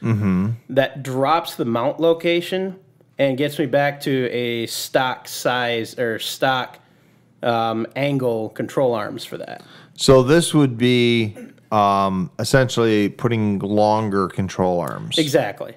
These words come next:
Speaker 2: Yeah.
Speaker 1: Yeah.
Speaker 2: It, it's gonna, it's gonna move the locations. Once you lift it,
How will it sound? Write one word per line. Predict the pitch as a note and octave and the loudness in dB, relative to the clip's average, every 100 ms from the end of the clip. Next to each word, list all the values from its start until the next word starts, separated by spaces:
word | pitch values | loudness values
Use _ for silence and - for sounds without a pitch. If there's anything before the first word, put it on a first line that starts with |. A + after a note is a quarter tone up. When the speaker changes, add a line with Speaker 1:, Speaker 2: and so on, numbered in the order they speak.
| _ _ | _ _
Speaker 2:
Yeah. | B2 G#2 | -2 0
Speaker 1:
Yeah. | F#2+ C#3+ | 0 -2
Speaker 2:
It, | C#3+ | 0
it's | D#3 - | -2 -2
gonna, | D#3+ C#3+ C#3 C3+ B2+ | 0 2 2 0 -2
it's | C#3 | -6
gonna | - B2+ | -2 0
move | C#3+ F3 D#3+ | 4 4 4
the | D#3 | 2
locations. | C#3+ C#3+ C#3+ C#3 D3+ A#2+ | 0 0 -2 -2 -4 -4
Once | C#3 F#3+ F#3 | -2 0 0
you | D3+ | 0
lift | C#3 D#3+ E3+ - | 2 0 0 -2
it, | A#2+ G#2+ - | -2 0 -4